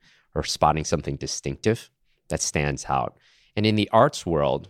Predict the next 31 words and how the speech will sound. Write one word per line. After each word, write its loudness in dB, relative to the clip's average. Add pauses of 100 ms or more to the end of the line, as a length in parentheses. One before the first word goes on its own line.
(160)
where, 2
you -8
know, -6
you -6
might -2
argue 0
that 0
it's -12
just -2
sort -2
of -6 (600)
a -8
lottery 4
style 4
distribution -6
of -2
outcomes, -2 (340)
if -10
you -4
had 4 (300)
that 0
little 2
bit 2
of 2
edge, 2
it -6
would -8
be -8
a -4
huge -4
advantage. -12